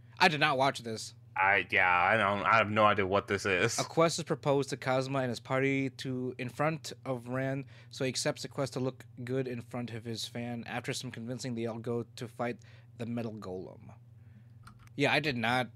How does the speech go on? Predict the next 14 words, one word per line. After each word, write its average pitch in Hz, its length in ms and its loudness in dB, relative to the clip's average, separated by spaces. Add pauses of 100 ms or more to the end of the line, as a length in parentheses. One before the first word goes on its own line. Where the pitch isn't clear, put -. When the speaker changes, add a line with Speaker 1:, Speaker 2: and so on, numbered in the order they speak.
Speaker 1:
I 143 120 2
did 143 160 -2
not 117 240 -2
Speaker 2:
Yeah. - 40 2
Speaker 1:
watch 123 200 0
this 110 240 -8
movie, 104 400 -12 (1200)
which 123 180 -8
means 135 400 -4
I 123 120 2
gotta 117 240 -2
watch 113 240 -4
this 101 160 -12
movie. 107 380 -12